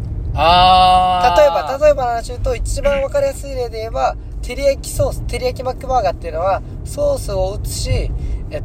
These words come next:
Speaker 2: と、照り焼きの、あれだよね。
Speaker 1: ソースをね、
Speaker 2: ソースをつけるし、
Speaker 1: つけるしね。うん。
Speaker 2: 二重ソースだから、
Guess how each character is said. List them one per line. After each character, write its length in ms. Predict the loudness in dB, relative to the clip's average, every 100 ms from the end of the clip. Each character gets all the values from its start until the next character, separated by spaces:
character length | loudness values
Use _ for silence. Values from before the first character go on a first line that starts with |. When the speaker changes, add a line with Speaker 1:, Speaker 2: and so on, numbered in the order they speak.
| -6
Speaker 2:
と、 600 | -2 0 2 4 2 -2 -6
照 140 | -2
り 60 | 0
焼 140 | 0
き 120 | -4
の、 260 | -2 0 0 -4 -10 -10 -10 -10 -10 -10 -10 -10 -6
あ 100 | 0
れ 60 |
だ 60 | 2
よ 280 | 2 2 -2
ね。 180 | -2 -2
Speaker 1:
ソ 160 | 0
ー 40 | 0
ス 100 | 0
を 40 |
ね、 60 | 2
Speaker 2:
ソ 40 |
ー 40 | 0
ス 40 |
を 40 |
つ 40 | -2
け 220 | -4 -4
る 100 | -4
し、 60 | -4
Speaker 1:
つ 60 |
け 60 | -2
る 40 |
し 80 | -4
ね。 40 | -4
う 20 |
ん。 20 | -6
Speaker 2:
二 120 | -6
重 140 | -6
ソ 180 | 0 0
ー 20 |
ス 80 | 2
だ 120 | 0
か 140 | 2 4
ら、 240 | 4 2